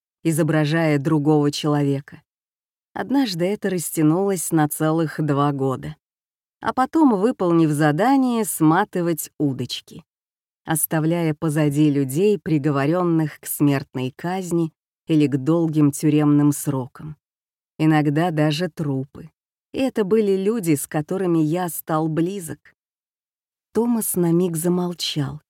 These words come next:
но только на миг. Если подумать, сколько мужей бросали своих жён, чаще именно мужья, чем наоборот. Это ведь старая традиция,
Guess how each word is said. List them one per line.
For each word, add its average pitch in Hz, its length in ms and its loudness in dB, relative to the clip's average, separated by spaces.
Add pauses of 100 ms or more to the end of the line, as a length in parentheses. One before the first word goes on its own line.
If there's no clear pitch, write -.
(360)
но 175 160 -2
только 175 360 -4
на 185 160 0
миг. 165 420 -2 (1160)
Если 226 320 0
подумать, 220 760 2 (320)
сколько - 480 -2
мужей 233 420 0
бросали 170 560 -2
своих 160 480 -2
жён, 139 380 -8 (480)
чаще 156 500 -2
именно 170 380 0
мужья, 196 520 -4
чем 135 280 -4
наоборот. 135 640 -4 (640)
Это - 220 -4
ведь 247 180 -2
старая 233 580 -2
традиция, 190 840 -6